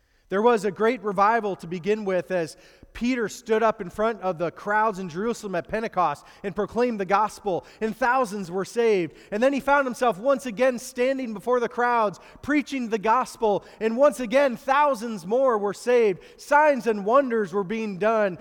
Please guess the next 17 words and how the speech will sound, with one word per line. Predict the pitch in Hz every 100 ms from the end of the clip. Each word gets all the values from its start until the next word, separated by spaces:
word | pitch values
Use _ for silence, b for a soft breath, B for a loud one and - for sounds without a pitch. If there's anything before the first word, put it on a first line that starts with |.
| B
and | 190 190
the |
people | 202 240 214
of | 202
Jerusalem | 156 175 220 233 220 202 180 - B
were | 202
rocked | 185 190 214 208 - -
to | 220
their | 202 196
foundation | - 208 196 175 202 202 185 160 143 - B
by | 143 190 220
the | 208 190
name | 175 196 208 160 147 147 B
of | 156 160
Jesus, | 127 160 170 123 127 - -
their | 131 143
Savior. | - 147 127 98 87 78